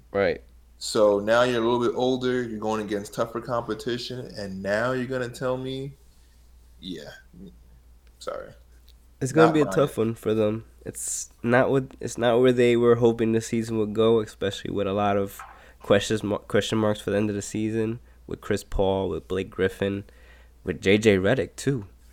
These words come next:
Speaker 1: All those guys are up for contracts this year. So this is definitely, I would have to assume this is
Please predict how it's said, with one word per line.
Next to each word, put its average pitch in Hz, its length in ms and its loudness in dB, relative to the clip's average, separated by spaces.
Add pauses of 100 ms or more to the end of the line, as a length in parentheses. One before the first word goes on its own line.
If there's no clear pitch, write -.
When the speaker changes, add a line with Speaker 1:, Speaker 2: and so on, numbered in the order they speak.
(480)
Speaker 1:
All 127 220 4
those 120 160 2
guys 98 260 2
are 92 100 -2
up - 120 -4
for 92 140 -8
contracts 95 600 -4
this 90 240 -12
year. 95 320 -4 (1000)
So 95 280 -2
this 110 320 -4
is 117 120 -2
definitely, 127 680 4 (1700)
I 104 80 -4
would 104 100 0
have 113 180 4
to 104 60 -2
assume 107 320 0
this 101 180 -2
is 98 280 -6